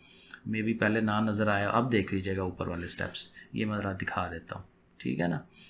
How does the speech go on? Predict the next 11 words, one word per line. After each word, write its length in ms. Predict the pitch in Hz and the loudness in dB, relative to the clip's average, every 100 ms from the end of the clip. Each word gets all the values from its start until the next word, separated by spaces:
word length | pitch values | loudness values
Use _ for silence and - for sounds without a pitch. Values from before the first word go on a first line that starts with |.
| - - | -4 0
तो 200 | - - | 0 6
इनके 340 | 160 170 160 180 139 | 6 8 4 4 4
ऊपर 280 | 123 131 127 | 2 4 4
ऊपर 260 | 123 127 | 4 4
जो 140 | 120 113 | 4 4
है 160 | 110 | 4
ये 140 | 120 - | 4 4
एक्स 260 | 110 - 117 | 4 4 4
हमारा 300 | 104 92 87 | 4 2 0
आ 260 | - 98 | 2 2
जाएगा। 420 | 90 82 80 85 | 2 -2 -6 -8